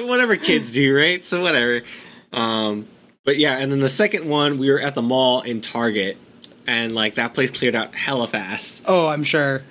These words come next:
Speaker 1: 'Cause the second one was, like, way stronger
Speaker 2: <laughs>
Speaker 1: and
Speaker 2: Yeah.
Speaker 1: way longer, and so
Speaker 2: That second one was a good, over a minute.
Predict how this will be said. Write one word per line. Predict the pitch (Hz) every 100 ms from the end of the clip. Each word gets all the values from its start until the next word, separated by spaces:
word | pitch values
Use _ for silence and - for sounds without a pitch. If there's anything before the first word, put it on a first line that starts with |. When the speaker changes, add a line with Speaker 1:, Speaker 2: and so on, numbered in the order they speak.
| - - -
Speaker 1:
'Cause | 143
the |
second | 139 220 214
one | 175
was, | 147
like, | 143 135
way | 131 135
stronger | 139 120 139
Speaker 2:
<laughs> | 156 175
Speaker 1:
and | -
Speaker 2:
Yeah. | 190 165 139 -
Speaker 1:
way | 139 127 131
longer, | 131 120 131 156 160 175
and | 143 123
so | - 127 123 123 120
Speaker 2:
That | 233
second | 233 - 185 208 165
one | 151 151
was | 147
a |
good, | 139 165 156 143 151 - 208
over | 202 214 202
a |
minute. | 160 160 147